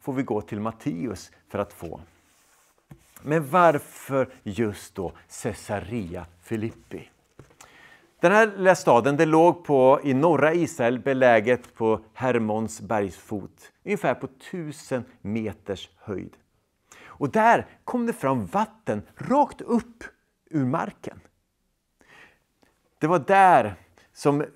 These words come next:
Jordanfloden började. Det var begynnelsen eller källan till Jordanfloden. Och det här har länge varit en fascinerande plats och där man har haft tillbett olika slags gudar just på den här platsen.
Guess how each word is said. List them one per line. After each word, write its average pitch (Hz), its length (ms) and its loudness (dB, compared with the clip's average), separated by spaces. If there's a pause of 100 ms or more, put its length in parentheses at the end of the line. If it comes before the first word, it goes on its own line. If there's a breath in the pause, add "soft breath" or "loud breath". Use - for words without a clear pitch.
Jordanfloden 123 1300 -2
började. 107 460 -2
Det 92 100 -8
var 160 120 4
begynnelsen 143 840 0
eller 117 180 -2
källan 131 540 -4
till 107 180 -6
Jordanfloden. 101 960 -4 (440 loud breath)
Och - 220 -8
det 160 60 0
här 190 100 0
har 208 80 0
länge 196 580 -2
varit 135 320 -2
en 117 80 -8
fascinerande 131 720 -4
plats - 560 -6
och - 360 -8
där 143 120 6
man 143 160 0
har 139 160 4
haft 131 460 2
tillbett 127 600 -2
olika 131 560 -2
slags 127 300 -6
gudar 113 720 -2
just 170 260 -2
på 139 60 -6
den 123 100 -2
här 113 80 -10
platsen. 95 440 -10